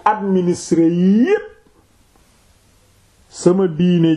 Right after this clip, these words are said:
ji dina fa àgg, "sa yablughu ma balagha mulku Kisra",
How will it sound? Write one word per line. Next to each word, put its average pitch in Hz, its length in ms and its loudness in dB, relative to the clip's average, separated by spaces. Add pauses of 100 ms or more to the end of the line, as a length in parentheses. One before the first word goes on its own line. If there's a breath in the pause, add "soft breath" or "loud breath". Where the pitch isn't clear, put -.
(100)
ji 226 400 0
dina 180 320 0
fa - 200 -4
àgg, 156 520 -6
"sa - 200 -2
yablughu 196 680 0
ma 185 220 -2
balagha 175 440 0
mulku 156 500 0
Kisra", 120 480 -2